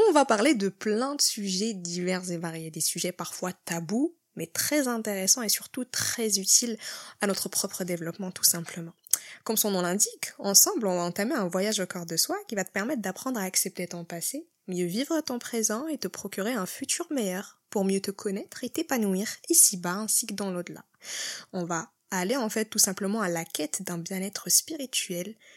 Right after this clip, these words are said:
psychologique ou encore physique. Et donc très loin des discours extrêmement clichés du développement personnel, avec parfois des solutions qu'on nous propose dépourvues de tout réalisme et plein de culpabilisation, moi ce que je vous propose à ma petite échelle, c'est une sorte de guide,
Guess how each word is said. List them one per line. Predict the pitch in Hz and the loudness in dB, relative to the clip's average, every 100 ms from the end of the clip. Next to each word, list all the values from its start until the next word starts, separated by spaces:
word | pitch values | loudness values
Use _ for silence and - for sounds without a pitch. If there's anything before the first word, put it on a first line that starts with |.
| _ | _
psychologique | - - 285 240 190 170 175 - | 4 4 4 0 0 -2 -6 -6
ou | 339 | -4
encore | 220 196 220 - | -4 -6 -10 -10
physique. | - 202 185 - - - - _ _ _ _ - | -10 -6 -6 -8 -10 -14 -14 _ _ _ _ 0
Et | 202 | 2
donc | 185 180 | 2 0
très | - 185 | -2 -2
loin | 180 202 | 0 0
des | 202 175 | 0 4
discours | 180 - - 233 | 6 6 4 0
extrêmement | 185 - - 190 185 | 2 2 2 -2 -4
clichés | - - 185 - 370 - | -4 -6 0 0 0 -6
du | - | -6
développement | 175 180 185 185 180 | -4 -2 -2 -2 -6
personnel, | 175 175 - 170 269 226 220 | -4 0 0 0 -4 -6 -8
avec | 180 165 | -8 -6
parfois | - 175 - 220 | -6 -8 -6 -6
des | 170 | -2
solutions | - - 180 190 320 | 0 0 -2 -4 -4
qu'on | 302 208 | -4 -2
nous | 185 185 | 0 -2
propose | - 190 - 254 220 | -4 -6 -2 0 2
dépourvues | 185 - - 185 196 226 | 0 -6 -6 -4 -4 -4
de | 180 | -4
tout | - 226 - | -4 -8 -6
réalisme | 185 170 180 247 - - - - - - - | -4 -2 -2 2 2 2 -4 -12 -12 -12 -10
et | |
plein | - 262 | -2 0
de | 220 | 0
culpabilisation, | - - 233 214 185 185 180 175 175 262 349 - - - - | -2 -4 -2 -2 -2 -2 -2 2 2 2 -2 -10 -18 -10 0
moi | 208 381 | 0 4
ce | 494 | 2
que | 247 | 2
je | 202 | 0
vous | 196 | -2
propose | - 220 277 226 | 0 0 2 2
à | 185 | 2
ma | 175 | 0
petite | - 180 170 | -4 -6 -4
échelle, | 175 247 311 | -2 0 -2
c'est | - - | -2 -2
une | 208 | 0
sorte | - - 294 | 0 0 -2
de | 220 180 | 0 -2
guide, | 165 165 233 | -2 -6 -6